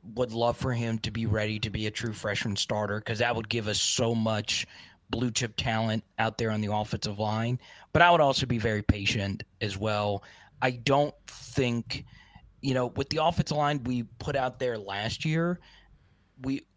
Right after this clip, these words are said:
I, I had some, I had some qualms about it. I was very worried, uh, because some of the guys that were out there previously weren't good against the elite competition. And that showed versus Florida State 'cause their defensive line's really elite.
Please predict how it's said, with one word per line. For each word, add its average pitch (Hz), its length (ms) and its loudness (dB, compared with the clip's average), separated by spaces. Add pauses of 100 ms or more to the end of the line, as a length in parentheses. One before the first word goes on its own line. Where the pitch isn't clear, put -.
(120)
I, 143 280 2
I 135 140 4
had 135 160 2
some, 113 280 0 (640)
I 127 80 4
had 131 100 0
some 117 160 -6
qualms 107 460 0
about 95 260 -2
it. 92 40 0
I 104 80 0
was 110 140 -2
very 117 220 0
worried, 101 640 -4 (400)
uh, 107 240 2
because 104 540 -6
some 143 200 -2
of 139 60 -2
the 135 60 0
guys 123 280 2
that 117 100 -2
were 110 100 0
out 120 220 0
there 110 200 -2
previously 127 640 -4
weren't 113 460 -4
good 117 240 2
against 107 340 -4
the 110 100 -2
elite 107 380 -4 (160)
competition. - 760 -4 (400)
And 127 120 2
that 131 140 2
showed 139 320 2
versus 110 320 -2
Florida 110 340 -2
State 113 220 -4
'cause 113 140 -6
their 113 120 -2
defensive 110 380 -6
line's 104 260 -2
really 98 280 -4
elite. 139 360 -4